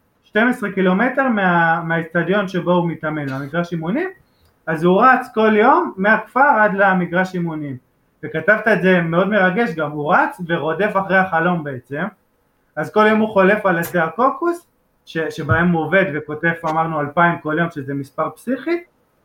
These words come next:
בדרך למגרש, ואז ה-, הסיפ-, מה, מה שהגולת הכותרת,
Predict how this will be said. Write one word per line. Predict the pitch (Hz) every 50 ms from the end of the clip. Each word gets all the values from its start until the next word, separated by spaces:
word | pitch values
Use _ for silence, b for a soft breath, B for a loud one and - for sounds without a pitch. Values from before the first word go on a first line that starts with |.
| _ _ -
בדרך | 156 160 147 175 190 190 190 185 190
למגרש, | 180 175 165 160 160 160 156 151 139 160 165 170 151 139 143 165 - - _ _ _ _ _ _ _ _ _ _ 127
ואז | 147 180 247 262 254 190
ה-, | 196 185 175 170 165 165 160 139 143
הסיפ-, | 147 - - 170 - -
מה, | 175 160 170 180 180
מה | 170 175 190 190
שהגולת | - 202 196 180 180 170 147 160 165 190 190 202
הכותרת, | 190 190 185 185 190 269 294 285 247 240 240